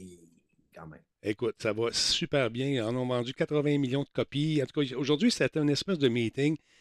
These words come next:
Speaker 2: où ils voulaient rassurer les gens qui ont investi ou qui ont délaissé
Speaker 1: Ouais.
Speaker 2: peut-être la compagnie pour leur dire, « Regarde, on s'est trompé. »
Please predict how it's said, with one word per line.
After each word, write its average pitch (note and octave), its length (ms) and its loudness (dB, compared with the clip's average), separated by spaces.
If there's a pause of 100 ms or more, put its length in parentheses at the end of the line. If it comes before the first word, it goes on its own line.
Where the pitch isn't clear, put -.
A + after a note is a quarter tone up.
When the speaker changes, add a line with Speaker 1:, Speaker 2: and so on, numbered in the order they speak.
(360)
Speaker 2:
où G3+ 320 4
ils C3 100 4
voulaient C3+ 240 4
rassurer B2+ 640 2
les G2+ 260 -2
gens G#2+ 320 -4
qui A2+ 140 -4
ont G#2 80 -2
investi G#2+ 560 0
ou C3+ 140 2
qui - 180 -2
ont A#2+ 100 0
délaissé E3+ 360 2
Speaker 1:
Ouais. E2 100 -8
Speaker 2:
peut-être D3 160 4
la B2 100 4
compagnie A#2+ 420 0
pour A#2+ 140 0
leur A2+ 160 4
dire, « B2+ 120 4
Regarde, D3+ 340 -2 (800)
on A2+ 100 0
s'est D#3+ 160 4
trompé. » C3 420 0